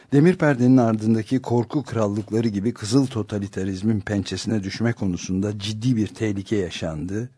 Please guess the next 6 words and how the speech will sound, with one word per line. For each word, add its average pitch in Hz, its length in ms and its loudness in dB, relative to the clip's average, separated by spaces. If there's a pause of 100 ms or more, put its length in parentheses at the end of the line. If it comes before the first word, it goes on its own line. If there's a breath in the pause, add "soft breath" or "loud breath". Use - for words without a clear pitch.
ve 95 100 -6
bütün 104 240 0
bunları 90 280 -6
haykırdı. 87 540 -14 (1120 soft breath)
Senatör 127 460 2
McCarthy, 120 640 2